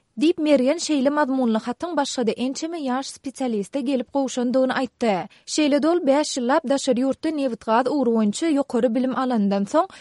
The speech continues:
öz hünäri boýunça işe ýerleşmek üçin kömek sorap ýazan ardasyna şeýle jogabyň berilmeginiň ýüzüne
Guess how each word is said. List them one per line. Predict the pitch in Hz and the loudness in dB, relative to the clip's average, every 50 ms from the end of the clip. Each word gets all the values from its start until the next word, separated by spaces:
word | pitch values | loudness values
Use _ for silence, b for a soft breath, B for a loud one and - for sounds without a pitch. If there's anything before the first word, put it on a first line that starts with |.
| B | B
öz | B 262 277 311 311 - | B 0 2 0 0 -2
hünäri | - 294 277 262 240 220 220 220 | -4 -2 0 0 0 2 2 4
boýunça | 233 233 233 - - 330 | 4 2 2 0 -4 -4
işe | - 277 269 254 - - 311 | -2 -2 -2 -2 0 0 0
ýerleşmek | 285 285 285 247 226 202 - - 226 226 233 | 2 2 2 2 0 -2 -4 -2 -2 -2 -2
üçin | 233 - - 330 | -2 -4 -8 -10
kömek | 311 - 269 247 233 269 - | -6 -2 0 0 0 0 -2
sorap | - - 277 254 226 202 196 - | -2 -2 0 2 2 2 2 0
ýazan | 240 240 220 220 214 - | 0 0 0 0 -2 -2
ardasyna | 220 240 247 220 208 202 - - 220 226 214 - | -2 -2 -2 0 -2 -2 -2 -2 -4 -2 -2 -2
şeýle | 269 262 240 226 233 214 | 0 0 2 2 2 4
jogabyň | 262 262 247 226 202 196 202 233 262 226 | 4 4 4 4 2 2 0 0 0 2
berilmeginiň | 240 254 254 247 226 208 202 190 185 196 247 320 370 B B B B | 4 4 4 2 2 0 0 0 0 0 0 0 -2 B B B B
ýüzüne | 269 285 226 240 202 220 302 | 0 0 2 2 2 0 0